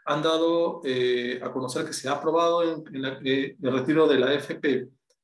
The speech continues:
en la Comisión de Economía y que esta semana, posiblemente este jueves seis de mayo, ya pueda aprobarse el retiro de la A F P.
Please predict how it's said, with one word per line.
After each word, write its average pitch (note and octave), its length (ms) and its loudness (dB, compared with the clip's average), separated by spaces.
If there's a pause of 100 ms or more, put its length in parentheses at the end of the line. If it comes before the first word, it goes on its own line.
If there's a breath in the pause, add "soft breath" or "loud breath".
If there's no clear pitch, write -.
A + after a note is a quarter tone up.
en D3 140 -2
la B2+ 100 -4
Comisión C3 380 -4
de E3 60 0
Economía F3+ 540 0
y - 120 -4
que - 180 -6
esta F#3 240 -2
semana, D#3+ 680 -2 (220)
posiblemente F3+ 960 -2 (340)
este C#3+ 220 -4
jueves F#3 920 0 (100)
seis D#3 280 -4
de D3+ 80 -4
mayo, D#3 440 0 (300 loud breath)
ya D3+ 240 0
pueda D3+ 1120 2
aprobarse D3 840 -2
el B2+ 120 -2
retiro D3 600 0
de B2 160 -2
la A#2 240 -2
A C3+ 140 2
F C3 220 -2
P. - 360 -4